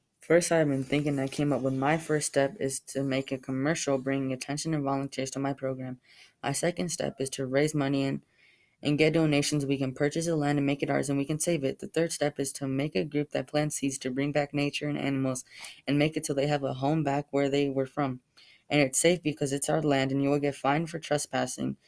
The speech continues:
This action plan will improve the health and making, by making areas safer and creating more homes for the animals in need. And my solution adds up, and it can be very successful if used in the right way.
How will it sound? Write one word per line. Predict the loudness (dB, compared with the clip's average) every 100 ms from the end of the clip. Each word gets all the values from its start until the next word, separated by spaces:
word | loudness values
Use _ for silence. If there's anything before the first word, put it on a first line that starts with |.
| -20 -20 -8
This | -2 2
action | 2 0 0
plan | 2 4
will | 4
improve | 2 0 0 2
the | 4
health | 4 2 2
and | 0
making, | 0 0 -2 -6 -6
by | -2 2
making | 4 2 0 2
areas | 2 2 2
safer | 2 2 0
and | 0 -2
creating | 0 2 2
more | 0 0
homes | 0 -2 -6 -12 -20 -20 -20 -12
for | 2
the | 4
animals | 6 4 2 2
in | 4
need. | 4 2 -4 _ _ _
And | -2 2
my | 2
solution | 4 4 4 2
adds | 2 2
up, | 2
and | 4 2
it |
can | 0 0
be |
very | 2 2
successful | 0 -2 -2 0 0 0
if | 0
used | -2 -2
in | 0
the | 2
right | 4 4
way. | 2 0 -2